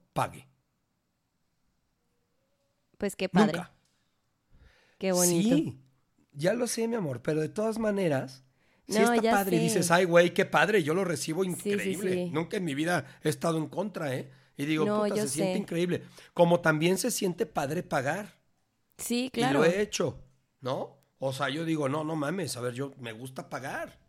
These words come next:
Speaker 2: Sí.
Speaker 1: Y si voy a invitarte a ti, a ti, a mis, o cuando a, o de pronto a alguien, ¿no? Que lo veo y que le va a caer bien que le pagues,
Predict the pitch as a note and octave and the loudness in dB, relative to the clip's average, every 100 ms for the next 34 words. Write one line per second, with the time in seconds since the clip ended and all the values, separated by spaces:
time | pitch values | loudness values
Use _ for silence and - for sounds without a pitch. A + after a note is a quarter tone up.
0 | _ _ _ - G3+ F#3 - C3+ C#3 D3+ | _ _ _ -6 -2 -2 -2 -4 -2 -2
1 | G3 G#3+ F#3+ G3 F#3 - F#3+ E3+ - F#3+ | -2 -2 -2 -2 -2 -2 -4 -4 -6 -6
2 | G3 F#3+ D#3+ C3+ E3+ F3+ C#3+ C#3+ D#3 C#3 | -2 -2 -2 -6 -8 -8 -6 -4 -4 -6
3 | - - - - D#3 E3 D#3 D3+ D#3 E3 | -10 -16 -14 -6 -4 0 -2 0 -4 -4
4 | D#3+ C#3+ E3 D#3 C3 F3 F#3 G#3+ F3 E3+ | -6 -6 -2 -2 0 6 6 6 2 4
5 | D#3 C#3+ E3 A3 G#3+ D3+ D3 D3 E3+ E3+ | 6 4 2 0 -2 -4 -2 -2 -4 -2
6 | D3+ C#3 C#3 E3+ F#3+ - - - - C3+ | -2 0 2 2 2 0 -8 -20 -8 -8
7 | C3 C#3+ C3+ E3 G3 F#3+ F3+ F3 E3+ F3 | -2 -2 -2 -2 -2 0 0 0 2 2
8 | F3 E3 E3 C#3 B2+ D3+ C#3+ C#3+ E3 - | 2 2 2 2 2 0 0 -2 -6 -10